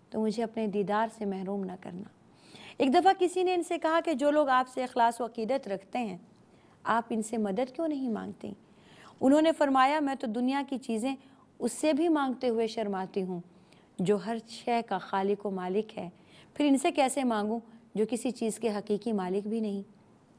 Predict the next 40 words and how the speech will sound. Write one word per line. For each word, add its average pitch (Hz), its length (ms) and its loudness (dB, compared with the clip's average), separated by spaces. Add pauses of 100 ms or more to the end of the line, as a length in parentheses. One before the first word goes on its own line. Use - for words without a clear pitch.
(640)
एक 208 140 2
और 233 160 6
मौका 233 280 -2
पर 226 160 -4
फरमाती 202 520 -2
हैं, 190 140 -2 (480)
"क्या 220 120 8
अल्लाह 233 300 4
ताला 226 320 2
गरीबों 214 440 0
को 240 140 -4
उनकी 226 240 -2
गरीबी 208 380 0
के 233 100 -2
सबब 220 360 -4
भुला 185 320 -2
देगा 233 300 -2 (720)
या 240 160 8
अमीरों 277 400 4
को 311 120 -2
इनकी 285 220 -2
दौलत 226 400 2
की 339 80 0
वजह 320 240 -2
से 302 140 -6
याद 269 260 -4
रखेगा? 254 440 -10 (720)
जब 220 200 6
उसको 269 280 0
मेरे 254 220 4
हाल 220 280 2
का 233 140 0
इल्म 240 360 -2
है, 185 280 -10 (440)
तो - 60 -2
ऐसी 285 300 4
कौन 311 320 2
सी 330 180 0
बात 240 340 4
है 269 160 -2